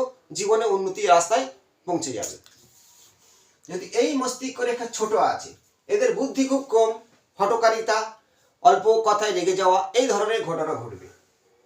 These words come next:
যদি এই মস্তিষ্ক রেখা অনেকটা ব্যবধান এসেছে, এরা কারোর কথা নেয় না, নিজের বুদ্ধি চলে, এদের বলা হয় একরকম,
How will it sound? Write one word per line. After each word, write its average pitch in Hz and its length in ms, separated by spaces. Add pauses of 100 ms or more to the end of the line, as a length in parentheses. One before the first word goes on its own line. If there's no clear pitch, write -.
(260)
যদি 180 200 (200)
এই 285 160
মস্তিষ্ক 269 420 (160)
রেখা 190 260 (1400)
অনেকটা 233 380
ব্যবধান 240 440
এসেছে, - 280 (720)
এরা 240 160 (100)
কারোর 254 280
কথা 254 260
নেয় 220 200
না, 170 60 (100)
নিজের 214 260
বুদ্ধি 233 220 (100)
চলে, 220 180 (840)
এদের 277 280
বলা 247 160
হয় 220 180
একরকম, 226 340